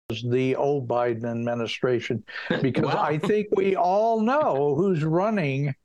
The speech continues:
Speaker 2: Yeah.
Speaker 1: that show, and it isn't the brain dead, uh, Joe Biden, who is, uh, suffering from advanced senility. It happens to be the gentleman and,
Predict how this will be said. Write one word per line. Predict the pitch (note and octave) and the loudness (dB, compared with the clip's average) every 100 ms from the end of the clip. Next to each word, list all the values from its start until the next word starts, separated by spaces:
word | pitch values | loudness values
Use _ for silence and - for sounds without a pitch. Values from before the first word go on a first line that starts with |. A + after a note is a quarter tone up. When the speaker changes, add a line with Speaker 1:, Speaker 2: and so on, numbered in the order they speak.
| _ _ - - | _ _ -10 -2
Speaker 2:
Yeah. | A2 A2+ | 0 0
Speaker 1:
that | D3 E3 D3+ | 0 0 -2
show, | - - A3+ F3 B2 B2+ | -6 -2 2 2 2 0
and | C#3 C#3 | 0 0
it | C#3+ D3 | -2 0
isn't | G3 A3 G#3 F#3 - | 0 2 0 -2 -2
the | D#3+ | -2
brain | C#3+ E3 F#3 F3+ | 0 0 2 2
dead, | E3 E3+ E3 D3 C3 _ - - _ | 2 2 0 -2 -6 _ -20 -20 _
uh, | - C#3 C3+ | 0 2 2
Joe | B2+ F3+ E3 | 2 2 2
Biden, | C3 E3+ F3+ B2 C3 C#3 | 2 2 0 -2 -2 -2
who | C#3 C#3 C3 C3+ D#3 | 0 0 0 -2 -2
is, | C3+ B2+ A#2 - | 0 0 -2 -2
uh, | C#3 B2 A#2+ A#2 - - - | 0 2 0 -4 -12 -20 -6
suffering | - F#3 F#3+ E3 D3+ C#3+ A#2+ | 0 0 0 0 0 -2 -2
from | D#3 C#3 | 0 0
advanced | C3 A#2+ C#3+ D#3 E3 C#3 - | 0 0 0 0 -2 -4 -4
senility. | C#3 D3+ G3 F3 A2+ A2+ A#2 B2 E3 | 0 0 2 0 0 0 0 -2 -2
It | C#3 C3+ | -2 0
happens | D#3 E3+ F3 D3 B2 - | 0 0 -2 -4 -6 -4
to | C#3+ | -4
be | B2+ C#3+ C#3 C3 - - - | 0 0 2 0 -4 -14 -2
the | B2+ | 0
gentleman | A2+ D#3+ E3+ F#3 E3 D3+ D3 D3+ B2+ | 2 2 2 2 2 2 2 0 -2
and, | D#3+ D3+ C#3 C3+ C3+ | -2 0 0 0 -4